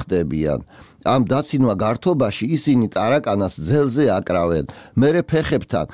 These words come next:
ხისტოტებს დაუყრიან, ცეცხლს წაუკიდებენ და ცეკვა-ცეკვით უვლიან გარს. აი, ალდუჩო, რომელსაც დედამისი სულ უღრენს და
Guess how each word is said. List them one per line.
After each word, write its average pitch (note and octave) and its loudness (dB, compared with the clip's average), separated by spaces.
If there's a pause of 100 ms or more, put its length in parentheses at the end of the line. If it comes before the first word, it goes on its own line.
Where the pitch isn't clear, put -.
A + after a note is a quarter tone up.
(160)
ხისტოტებს C#3+ 0
დაუყრიან, F2+ 0 (400)
ცეცხლს - -4
წაუკიდებენ G2 0 (300)
და A#2 0
ცეკვა-ცეკვით B2+ -2 (120)
უვლიან C#3 2
გარს. F#2 -4 (480)
აი, E3 2
ალდუჩო, A2+ 0 (400)
რომელსაც D3+ 2 (380)
დედამისი D3 0
სულ A#2 -2
უღრენს B2+ 0
და C#3+ 2